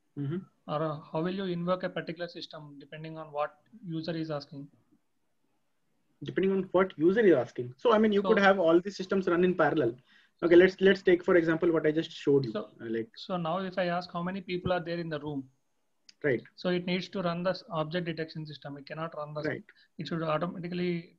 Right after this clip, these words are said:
Speaker 2: take the speech and, uh, run the object detection system, right? And how it is happening? Like,
Speaker 1: Right.
Speaker 2: it is parallelly running
Speaker 1: I
Speaker 2: or
Speaker 1: mean, you could, you have a camera on the robot, right? Let's, let's simplify things. So you have a camera. You are able to see everything in your surrounding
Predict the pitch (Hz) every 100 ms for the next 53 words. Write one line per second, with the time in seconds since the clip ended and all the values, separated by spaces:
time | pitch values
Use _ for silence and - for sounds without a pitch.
0 | - 160 160 165 170 170 185 170 160 240
1 | _ _ _ _ _ _ 175 147 147 165
2 | 156 147 160 156 151 147 - 135 - 139
3 | 139 170 175 151 147 151 160 156 147 143
4 | 143 135 131 - - - 156 151 143 151
5 | 165 156 151 165 175 190 - _ _ _
6 | _ _ _ _ 139 143 185 185 - 160
7 | 185 185 196 185 156 143 139 139 131 107
8 | 107 - 170 - 147 139 - 147 147 -
9 | _ 151 139 131 120 110 - - 147 156
10 | 175 190 160 139 113 - _ _ _ _
11 | 151 175 170 160 185 196 190 180 180 165
12 | - _ _ _ _ _ _ 165 170 180
13 | 180 170 160 156 151 160 156 151 151 151
14 | 180